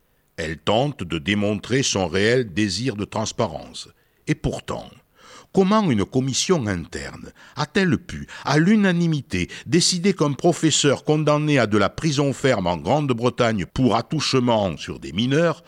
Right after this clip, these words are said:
pouvait malgré tout continuer d'enseigner ? Les arguments évoqués, le doute sur la matérialité des faits,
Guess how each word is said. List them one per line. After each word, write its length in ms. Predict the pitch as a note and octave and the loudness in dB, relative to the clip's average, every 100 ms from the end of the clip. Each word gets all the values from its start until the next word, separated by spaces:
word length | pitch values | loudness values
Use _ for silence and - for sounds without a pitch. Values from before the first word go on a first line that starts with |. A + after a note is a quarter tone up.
| - - - | -20 -20 -8
pouvait 280 | F3 D#3+ C#3+ | -2 2 4
malgré 380 | A2 G#2 E2 G2+ | 4 2 0 -4
tout 160 | - D3+ | -4 -4
continuer 500 | A2 E2+ F#2+ G2 F#2+ | -4 -2 -4 -4 -4
d'enseigner ? 640 | F2 D#2+ F2 D2+ C#2+ C2 _ _ _ _ _ _ _ _ _ _ | -4 -6 -8 -10 -12 -16 _ _ _ _ _ _ _ _ _ _
Les 300 | D#2 D2+ F#2 | -10 -4 -4
arguments 480 | C#2+ D2+ F#2+ F2 F2 | -4 -6 -4 -4 -4
évoqués, 560 | F2 A2+ - D3 E3 - _ - - | -4 -6 -4 -6 -6 -12 _ -20 -6
le 200 | G#2 A#2 | 0 0
doute 400 | G2 C3 C#3 A2+ | 2 2 4 0
sur 220 | - A2 | 0 2
la 100 | G2+ | 2
matérialité 880 | F2 A2+ - B2 A2 A2 A2 G#2 A2+ | 2 0 0 -2 0 0 0 -2 -2
des 120 | G#2+ A#2 | -2 -2
faits, 240 | - D#3 | -2 -4